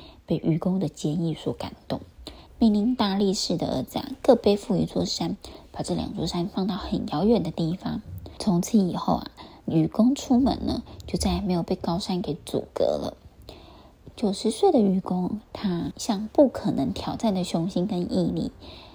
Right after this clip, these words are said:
所以这个故事啊，其实最主要是要鼓励大家要勇于面对困难的挑战，更要有恒心跟毅力。所以以前都会说要效仿愚公移山的精神哦。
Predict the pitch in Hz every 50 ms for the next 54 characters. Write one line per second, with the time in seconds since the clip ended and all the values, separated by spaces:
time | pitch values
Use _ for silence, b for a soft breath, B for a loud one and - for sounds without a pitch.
0 | B B B _ - - - 202 175 165 170 175 - 185 180 175 170 - - 180
1 | 175 185 - - 196 160 139 131 B B B B B - - - 170 156 165 214
2 | - 190 170 - 143 135 131 - 165 180 - - - 98 131 170 170 - 170 165
3 | - 185 180 196 202 190 - 196 185 156 139 117 143 151 - 196 226 226 202 262
4 | 214 190 - - - - 294 269 151 135 - 156 160 - - - - - - -
5 | - - 156 - - B B B B B B B - - 196 196 175 175 156 -
6 | 151 - - - 139 147 - - 185 170 170 - 151 160 160 - 233 170 151 143
7 | 175 - 135 - - B B B B B B B B - - - - 175 180 160
8 | 139 - - - 160 143 - - - 143 151 160 170 190 190 - - 180 165 180
9 | B B B B - 165 165 - - - - - - - - - - - - 170
10 | 156 160 175 - - 240 247 196 208 - - 170 147 156 - - 175 175 170 170
11 | 156 - - 165 165 170 185 196 - - 170 175 147 151 160 170 -